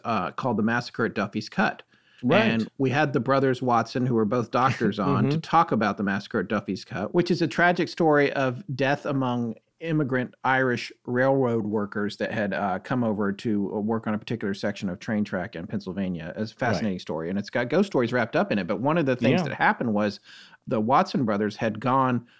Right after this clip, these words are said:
Speaker 1: over to Ireland to bury a victim that they recovered from the site.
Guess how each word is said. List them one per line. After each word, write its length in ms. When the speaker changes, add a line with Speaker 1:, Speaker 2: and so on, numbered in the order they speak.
Speaker 1:
over 300
to 500
Ireland 640
to 320
bury 800
a 120
victim 340
that 120
they 100
recovered 460
from 140
the 40
site. 480